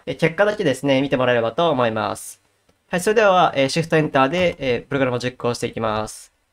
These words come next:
はい、今ですね、えっと、モデルのダウンロードが終わったので、使ってみたいと思います。で、使い方は、えー、こんな感じでコードが書けて、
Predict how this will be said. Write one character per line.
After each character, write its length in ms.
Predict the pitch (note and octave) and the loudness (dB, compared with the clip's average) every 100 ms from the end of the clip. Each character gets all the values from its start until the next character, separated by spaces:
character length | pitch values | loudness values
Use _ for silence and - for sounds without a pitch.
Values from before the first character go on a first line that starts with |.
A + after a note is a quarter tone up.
| _ - - | _ -8 2
は 80 | |
い、 40 | G#3+ | 4
今 120 | A3 | 6
で 100 | F#3+ | 4
す 100 | D#3 | 4
ね、 180 | D3+ C#3 | 4 4
え 40 | |
っ 40 | C3 | 2
と、 80 | C3 | 2
モ 80 | |
デ 80 | C#3 | 4
ル 60 | C#3+ | 4
の 80 | C3+ | 6
ダ 160 | C#3 | 4
ウ 40 | C#3+ | 4
ン 20 | |
ロ 60 | C#3 | 4
ー 20 | |
ド 80 | B2 | 2
が 200 | G#2 - | -2 -2
終 180 | C3 B2 | 0 0
わ 0 | |
っ 80 | - | 0
た 140 | B2+ | 0
の 100 | A#2 | 2
で、 360 | B2 C#3+ C3 - | 4 4 2 -2
使 120 | - | 0
っ 100 | D3 | 0
て 80 | C#3+ | 2
み 80 | C3+ | 2
た 100 | C3+ | 2
い 80 | B2 | 2
と 100 | - | -2
思 240 | B2 A#2 | -2 0
い 40 | |
ま 200 | A2 G#2 | 0 -4
す。 220 | G2+ - - _ | -6 -12 -18 _
で、 140 | D#3+ D3+ | 2 2
使 160 | - | 2
い 60 | G#3+ | 2
方 240 | A3 A3 | 4 4
は、 240 | G#3+ G#3 - | 6 4 2
え 100 | E3 | 0
ー、 40 | D#3 | 2
こ 80 | |
ん 20 | E3 | 2
な 100 | E3+ | 4
感 180 | E3 | 4
じ 80 | D#3 | 4
で 80 | D3+ | 0
コ 160 | D3 D#3 | 2 2
ー 20 | |
ド 100 | B2+ | 4
が 120 | A#2 | 0
書 60 | C3 | -2
け 140 | B2 | -2
て、 360 | - C#3+ B2 | 2 4 4